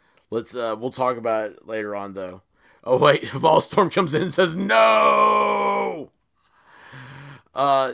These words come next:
yeah, everybody's coming to Tennessee next week. It's the, the first is when everybody wants to come to Tennessee. That would be a football game. Um, but yeah, that'd be awesome. You're coming, be in Tennessee. Cece's gonna be in Tennessee. Uh, Yaya's gonna be in Tennessee.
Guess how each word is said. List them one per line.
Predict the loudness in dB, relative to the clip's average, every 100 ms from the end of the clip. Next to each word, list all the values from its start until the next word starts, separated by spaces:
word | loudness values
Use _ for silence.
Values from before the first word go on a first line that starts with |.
| -8
yeah, | -8 -4
everybody's | -2 -2 -4
coming | -6 -6
to | -6
Tennessee | -6 -4 -6
next | -6 -10
week. | -12 -10
It's | -10 -10 -10
the, | -8 -6 -6
the | -8
first | -10 -4 0 0 -2
is | -10 -6
when | -2
everybody | -2 -2 -2
wants | -4 -8
to |
come | -10 -10
to | -10
Tennessee. | -10 -10 -10
That | -8 -8
would | -8
be | -8
a |
football | -8 -10 -8 -8
game. | -10 -16 -20 _ _ _ _ _ _ _ _ _ _ -12
Um, | -6 -4 -2 -4 -6 -12 -18 _ _ _ _
but | -10 -4
yeah, | -2
that'd | 0 -2
be | -4
awesome. | -4 -6 -10 -16 -14
You're | -6 -4 -4
coming, | -6 -10 -10 -10
be | -8
in | -8
Tennessee. | -8 -8 -8 -10 -10
Cece's | -8 -6 -6 -6
gonna | -8 -8
be |
in | -10
Tennessee. | -10 -10 -8 -8 -8 -8 -12 -10
Uh, | -8 -8
Yaya's | -6 0 0 0 -4 -4
gonna | -6
be | -8
in | -8
Tennessee. | -8 -10 -8 -8 -8